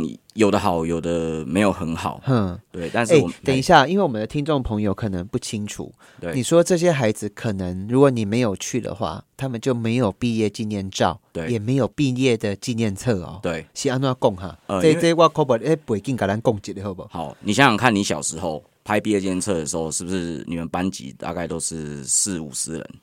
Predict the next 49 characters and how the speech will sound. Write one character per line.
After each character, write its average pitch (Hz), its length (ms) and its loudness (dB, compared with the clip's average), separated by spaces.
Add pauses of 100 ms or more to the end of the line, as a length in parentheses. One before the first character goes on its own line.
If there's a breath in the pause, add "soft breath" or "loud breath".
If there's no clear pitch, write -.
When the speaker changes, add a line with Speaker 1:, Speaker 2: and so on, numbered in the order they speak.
(320 soft breath)
Speaker 1:
那 120 200 6 (240)
我 87 140 0
们 90 100 4
现 107 100 4
在 107 80 6
去 110 160 2
的 82 220 4
偏 95 160 0
乡 98 100 2
学 90 140 -2
校， 78 220 0
其 82 120 -6
实 80 140 -2
班 87 180 0
级 71 180 -4
可 78 120 -8
能 55 180 -10
不 - 120 -10
到 87 180 2
十 76 240 0
人， - 100 -8 (100)
或 87 120 0
者 80 80 -2
是 82 160 0
只 78 180 -2
有 76 120 0
一 87 40 0
个 80 100 -2
毕 76 140 -6
业 76 140 -2
生， 64 180 -2 (100)
没 85 120 2
有 87 80 4
厂 80 200 -2
商 80 200 -2
愿 80 180 0
意 80 80 -2
上 76 220 -4
去 - 80 -10
拍 - 160 -2
摄。 - 40 8
Speaker 2:
一 - 40 8
个 123 140 8
毕 120 200 6
业 117 140 6
生 104 220 0
而 - 20 -2
已。 - 20 -2
Speaker 1:
对， 95 260 4